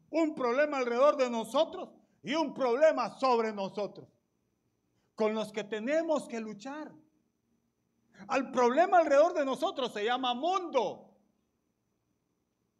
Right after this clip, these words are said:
y su sistema, con sus conductores, con sus colaboradores, que propagan, que establecen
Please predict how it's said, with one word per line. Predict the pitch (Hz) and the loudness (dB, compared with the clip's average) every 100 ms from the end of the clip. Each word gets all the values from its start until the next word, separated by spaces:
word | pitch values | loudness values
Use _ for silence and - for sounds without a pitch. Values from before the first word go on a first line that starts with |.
| _ | _
y | 226 | -12
su | 240 240 | -8 -8
sistema, | - 233 - - 349 330 240 151 - _ _ _ _ _ _ _ _ _ | -8 -10 -6 0 0 2 -2 -4 -12 _ _ _ _ _ _ _ _ _
con | - 269 262 | -2 -2 -2
sus | 269 - | -8 -6
conductores, | 269 240 254 220 320 349 330 262 - - - _ _ _ _ | -4 -4 -8 -4 2 4 4 2 -2 -16 -20 _ _ _ _
con | - 277 | -2 -2
sus | 269 269 - | -2 -8 -4
colaboradores, | 254 254 247 247 247 277 349 330 254 - - - _ _ _ _ _ _ _ _ _ _ - - | 0 2 2 2 4 6 6 6 4 0 -12 -20 _ _ _ _ _ _ _ _ _ _ -20 -6
que | 247 | -4
propagan, | 247 254 233 240 320 330 269 214 143 - _ _ _ _ _ _ _ _ _ _ _ - | -2 0 0 2 2 2 -2 -8 -12 -18 _ _ _ _ _ _ _ _ _ _ _ -6
que | 240 | -6
establecen | - - 269 262 285 339 - 294 208 - | -4 -2 0 2 4 4 2 -6 -8 -12